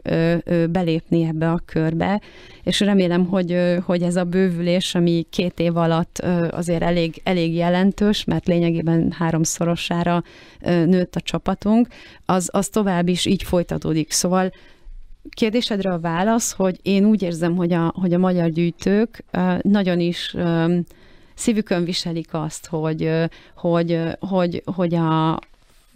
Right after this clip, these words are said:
tulajdonképpen, hát, ha ilyen nagy szavakat is használhatok, hogy a nemzeti kultúrának ezek az értékei, ö, azok jó helyre kerüljenek, megőrződjenek, ö,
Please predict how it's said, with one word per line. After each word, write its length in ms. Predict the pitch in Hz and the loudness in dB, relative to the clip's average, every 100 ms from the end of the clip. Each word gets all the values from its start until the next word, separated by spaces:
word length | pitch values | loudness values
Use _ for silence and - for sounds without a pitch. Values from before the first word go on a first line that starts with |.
| 233 | -6
tulajdonképpen, 880 | 277 240 175 165 - 185 - - - 202 | 0 0 -2 -6 -4 -4 -4 -8 -8 -6
hát, 260 | 202 - - - - - | -6 -8 -14 -10 -8 -4
ha 140 | 202 | 0
ilyen 220 | 196 214 208 | 2 2 4
nagy 220 | 269 262 | 2 0
szavakat 460 | - 170 165 156 | -4 -4 -2 -4
is 140 | 170 - | -4 -4
használhatok, 680 | 165 - 165 170 170 180 - | -4 -2 0 0 0 -2 -2
hogy 160 | 185 | 0
a 60 | 180 | 2
nemzeti 440 | 196 190 170 175 | 2 2 0 -2
kultúrának 760 | 185 185 190 180 170 156 151 - | 0 0 2 2 2 2 0 0
ezek 240 | 156 160 | -4 -2
az 120 | 165 - | -4 0
értékei, 960 | 180 175 - 156 - 151 147 165 196 - - - - | -2 0 -2 -4 -2 -2 2 2 0 -4 -20 -20 -12
ö, 200 | - 160 170 | -2 0 0
azok 320 | 180 175 190 | 0 -2 0
jó 140 | 226 202 | 0 0
helyre 280 | 190 175 | 0 -2
kerüljenek, 840 | 175 - 175 170 160 165 160 156 - | -2 -4 0 0 0 0 0 -2 0
megőrződjenek, 1300 | 170 165 156 160 156 156 160 160 156 151 160 - - - | 0 0 0 0 0 0 2 0 0 0 -2 -6 -14 -4
ö, 400 | 156 156 151 | -2 0 0